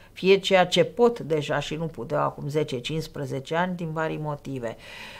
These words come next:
N-aveau studii, n-aveau diplomă, n-aveau competență. Acum se nasc niște condiții care îi pun pe gânduri și iau foarte în serios, în calcul, e, ideea de a se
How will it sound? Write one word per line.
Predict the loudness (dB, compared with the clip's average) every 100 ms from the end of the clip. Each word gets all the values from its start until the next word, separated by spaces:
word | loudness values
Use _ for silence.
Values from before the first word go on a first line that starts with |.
| 0
N-aveau | 4 6 4
studii, | 0 0 0 2 0
n-aveau | 2 2 2
diplomă, | 0 -2 -2 -2 -4
n-aveau | -4 -2 -2
competență. | -2 -4 -4 -8 -4 -2 -2 0
Acum | 0 0 2
se | 4 6
nasc | 8 6 4 -8 -8
niște | -6 -4 -6
condiții | -6 -6 -6 -8 -8
care | -2 2 2 0 -6 -20 -20 -20 -6
îi | 0 0 4 4 4
pun | 2
pe | 4 2
gânduri | 2 -2 -4 -6
și | -6 -4 -6 -6 -8 -2
iau | 2
foarte | 4 4 4 2
în | -4
serios, | -4 -6 -2 -2 -4 -10 -20 -20 -16
în | -4 0
calcul, | 4 2 2 -4 -4 -6 -12 -18
e, | -4 -4 0
ideea | -2 2 4 6 4 2 -6 -4
de | -2 0 4
a | 4 4
se | 2 2 4 4